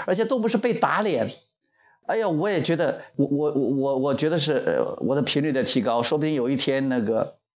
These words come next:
我，我在想办法，不能被，被，被打了。虽然说打的也不是说特别的厉害，没有把，呃，左脸打成右脸，或者把脸打成，打歪、打成屁股，但是呢，呃，还有时候还是挺疼的，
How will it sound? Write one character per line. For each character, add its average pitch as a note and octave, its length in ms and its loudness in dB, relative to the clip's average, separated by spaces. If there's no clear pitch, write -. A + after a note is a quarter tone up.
我， B2+ 240 2
我 B2+ 120 0
在 D3+ 80 2
想 G2+ 260 0
办 A#2+ 220 0
法， G2 280 0
不 G3 120 0
能 A#2 180 0
被， A2 180 0
被， G#2+ 200 0
被 A#2 200 0
打 - 300 0
了。 - 220 0
虽 C4+ 160 -2
然 C4 140 0
说 B3+ 160 0
打 E3+ 280 0
的 G3 100 0
也 E3+ 120 2
不 C3+ 300 0
是 G3 160 0
说 F3 280 0
特 B3 260 0
别 C3+ 160 2
的 D#3 80 2
厉 E3 200 2
害， B2+ 200 2
没 C3+ 120 0
有 F3+ 120 2
把， D3+ 260 2
呃， B2+ 320 0
左 C#3+ 200 0
脸 D3 180 0
打 A2+ 160 2
成 C3+ 140 2
右 D#3 180 0
脸， A#2+ 220 0
或 C3+ 100 2
者 C#3 100 0
把 C#3 140 2
脸 B2 500 0
打 A#2 200 2
成， C3+ 300 0
打 G#2+ 220 2
歪、 C#3 200 0
打 A#2 180 2
成 C#3 140 2
屁 C#3+ 240 0
股， A#2 220 2
但 E3+ 200 2
是 E3+ 180 0
呢， D3+ 260 0
呃， G#2+ 200 0
还 D3+ 160 0
有 E3 180 0
时 D3+ 100 0
候 G#3 60 0
还 G#3+ 100 0
是 A3 60 0
挺 D#3 240 0
疼 B2+ 300 0
的， C#3 320 0